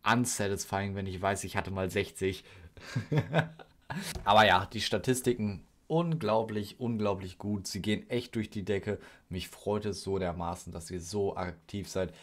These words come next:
dass ihr die Videos so schaut und dass ihr auch so fleißig im Kommentar schreiben seid. Das hat mir der Adventskalender schon gezeigt.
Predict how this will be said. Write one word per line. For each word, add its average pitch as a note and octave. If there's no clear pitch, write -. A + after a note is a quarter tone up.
dass -
ihr F#2
die F2
Videos F#2+
so F#2+
schaut F2+
und G#2+
dass G#2
ihr A2+
auch A2+
so E3
fleißig D#3+
im D#3+
Kommentar D#3+
schreiben F#2
seid. E2
Das -
hat C3+
mir C#3
der A#2
Adventskalender F#2
schon F2+
gezeigt. F2